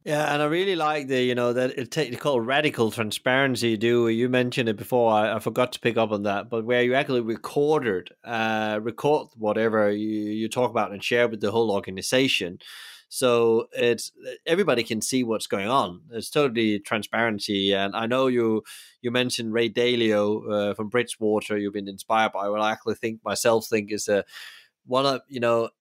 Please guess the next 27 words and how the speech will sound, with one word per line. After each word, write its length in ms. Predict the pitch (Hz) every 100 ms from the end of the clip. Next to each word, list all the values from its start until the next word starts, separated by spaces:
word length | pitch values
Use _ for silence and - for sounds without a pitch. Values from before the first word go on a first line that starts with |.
| _
i-, 120 | 143 131
he's 220 | 147 143
a, 180 | 156 156 151
a 60 | -
brilliant 460 | 156 180 185 156 139
investor 560 | 127 123 135 - 113
probably, 580 | 101 110 98 95 98 101 -
but 160 | 120 117
he's 300 | 123 113 - _ _
even 360 | 147 156 139 127
more 420 | 113 107 107 101
brilliant 380 | - 120 120 104
organization 720 | 98 98 98 110 107 - 90
builder, 380 | 90 87 - - _
because 340 | 104 123 120 -
that's 280 | 135 143 139
in 120 | 131
principle 580 | 113 147 123 117 104 101
what 200 | 101 98
you 100 | 104
become. 500 | 101 101 175 170 - _
You 140 | - 110
become 260 | 107 107
an 80 | 104
organization 760 | 101 101 101 - 151 147 113 95
builder, 500 | 101 92 95 - 90
and 260 | 95 101